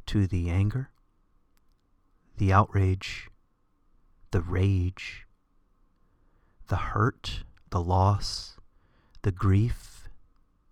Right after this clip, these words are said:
We must, uh, touch upon it. We, I think in a sense, I mean, I found myself this week almost forcing myself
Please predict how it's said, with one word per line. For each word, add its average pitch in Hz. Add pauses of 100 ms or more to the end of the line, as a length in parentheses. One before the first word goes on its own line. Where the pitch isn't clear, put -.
We 107
must, 101 (640)
uh, 101
touch -
upon 90
it. 90 (1500)
We, 104 (100)
I 104
think 147
in 123
a 101
sense, - (480)
I -
mean, 104
I 110
found 104
myself 98
this -
week 92 (160)
almost 107
forcing 110
myself 90